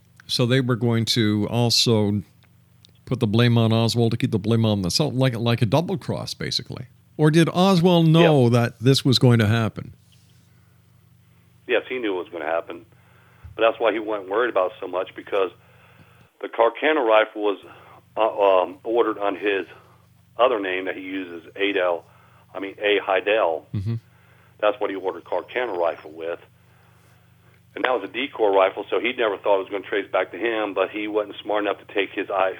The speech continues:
Speaker 2: fake I D out of his wallet.
Speaker 1: I see.
Speaker 2: He actually left it in there.
Speaker 1: The wa-, the, the weapon that he actually fired at President Kennedy, would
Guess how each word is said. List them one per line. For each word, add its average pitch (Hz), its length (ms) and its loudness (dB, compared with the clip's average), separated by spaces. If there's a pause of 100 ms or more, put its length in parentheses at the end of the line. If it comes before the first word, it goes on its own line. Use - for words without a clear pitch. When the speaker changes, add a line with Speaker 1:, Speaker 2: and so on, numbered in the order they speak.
Speaker 2:
fake 98 220 -4
I 90 160 2
D 101 240 -4
out 87 160 0
of 85 60 -12
his 80 120 -14
wallet. 90 460 -2 (600)
Speaker 1:
I - 60 -18
see. 101 200 -6
Speaker 2:
He 101 40 0
actually - 280 -4
left 87 200 -4
it 82 80 -14
in 98 200 -4
there. 76 200 -16 (760)
Speaker 1:
The 151 120 4
wa-, 151 240 2
the, 151 260 2
the 131 200 0
weapon 135 540 2
that 120 180 2
he 123 160 4
actually 120 440 0
fired 120 520 2
at 98 220 -2
President 98 560 -4
Kennedy, 95 420 -2
would 139 560 2